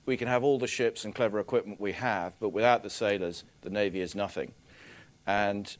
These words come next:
they do a fabulous job. What we have done, uh, and we have a much better relationship, I think, with some of the larger commissioners now,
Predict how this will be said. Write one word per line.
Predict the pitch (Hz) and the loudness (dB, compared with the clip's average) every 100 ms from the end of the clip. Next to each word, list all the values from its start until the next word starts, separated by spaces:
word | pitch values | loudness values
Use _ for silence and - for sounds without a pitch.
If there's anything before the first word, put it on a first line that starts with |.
| - | 0
they | 113 110 | 2 4
do | 139 139 127 - | 4 4 2 -2
a | |
fabulous | - 101 90 87 82 - | -2 2 2 -2 -6 -6
job. | 87 78 85 - - - - - - | -2 -2 -2 -6 -20 -20 -20 -6 4
What | 151 151 | 4 6
we | 131 | 2
have | 143 147 120 | 6 6 4
done, | - 92 82 90 - - - | 2 2 2 -4 -12 -14 -2
uh, | 101 101 - | 0 2 2
and | 113 110 | 2 2
we | 107 | 2
have | 113 117 | 0 0
a | |
much | 120 131 - | 2 0 0
better | 113 104 | -2 0
relationship, | 107 113 110 98 90 90 | 2 2 0 -4 -4 -2
I | 90 | -2
think, | 85 101 82 - | -2 -4 -4 -10
with | - 95 90 87 - | -6 -2 -2 -4 -12
some | - 117 101 | -8 -4 -2
of | 92 | -2
the | 92 92 90 - | -4 -4 -6 -8
larger | 92 101 92 85 | -2 0 0 -4
commissioners | 95 98 - 98 90 - 92 | -8 -6 -6 -6 -8 -6 -6
now, | 90 90 90 | -4 -2 -4